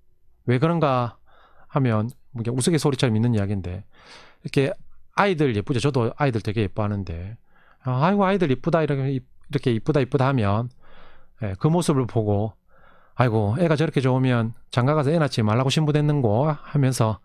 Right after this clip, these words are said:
하는 분들도, 예, 계시다는 것이죠. 그리고 이제 뭐 아이들 쳐다보지도 않고,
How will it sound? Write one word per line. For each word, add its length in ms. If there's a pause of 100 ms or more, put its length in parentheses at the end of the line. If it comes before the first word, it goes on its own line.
(180)
하는 280
분들도, 640 (500)
예, 220 (440)
계시다는 600
것이죠. 380 (580)
그리고 200
이제 140
뭐 300 (100)
아이들 320
쳐다보지도 480
않고, 520